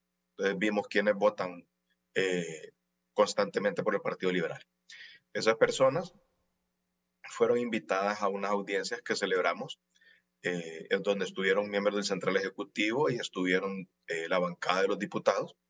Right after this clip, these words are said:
y ahí ellos recibieron a todos y cada uno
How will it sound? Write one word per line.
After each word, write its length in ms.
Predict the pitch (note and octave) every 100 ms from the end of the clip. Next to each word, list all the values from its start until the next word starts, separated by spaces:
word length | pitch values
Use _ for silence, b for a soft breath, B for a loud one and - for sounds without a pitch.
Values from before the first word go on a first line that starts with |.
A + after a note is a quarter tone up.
| _ B B B
y 180 | - G#2+
ahí 420 | G#2 F#2+ F#2+ G2
ellos 200 | G2+ G#2
recibieron 840 | G2 G2 F#2+ F#2 G2 G2 F2+ E2+ _ _ _ _ _ -
a 160 | G2+
todos 380 | - G2 G#2 G#2
y 80 | G2
cada 260 | - F#2+
uno 440 | F#2+ G#2 G2 F2+